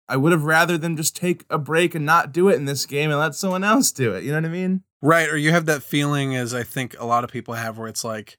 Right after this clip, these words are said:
Speaker 2: you have the opportunity to be conclusive. Like, a good ending, and, and this is coming straight from the world of T V.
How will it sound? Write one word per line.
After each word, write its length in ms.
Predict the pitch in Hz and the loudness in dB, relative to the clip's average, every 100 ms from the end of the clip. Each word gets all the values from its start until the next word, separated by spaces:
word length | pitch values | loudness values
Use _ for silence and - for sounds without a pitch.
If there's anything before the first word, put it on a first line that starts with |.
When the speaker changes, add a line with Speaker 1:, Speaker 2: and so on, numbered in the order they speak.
| - | 0
Speaker 2:
you 100 | 135 | 2
have 120 | 156 | 4
the 80 | 165 | 2
opportunity 640 | 147 131 - 147 151 156 | 2 -2 -4 -2 0 0
to 80 | 147 | 0
be 200 | 127 139 | 0 -2
conclusive. 880 | - 123 - 123 131 165 170 175 _ _ _ _ - | -2 -6 -4 -4 -2 -2 -4 -6 _ _ _ _ 0
Like, 320 | 131 131 - _ _ - | 2 2 -4 _ _ -4
a 80 | 131 | 0
good 300 | 117 196 202 | 6 6 8
ending, 440 | 160 170 190 180 | 4 2 0 0
and, 120 | 151 - | -2 -2
and 280 | 151 156 156 | -4 -2 0
this 200 | 185 190 | 2 2
is 160 | 151 | -2
coming 300 | - 160 151 | 0 0 0
straight 280 | - 151 139 | 0 0 2
from 120 | 147 | 0
the 60 | 131 | 0
world 280 | 127 135 127 | 2 0 -2
of 140 | - | -6
T 260 | - 123 113 | -4 -2 -2
V. 400 | 127 113 95 | -4 -8 -10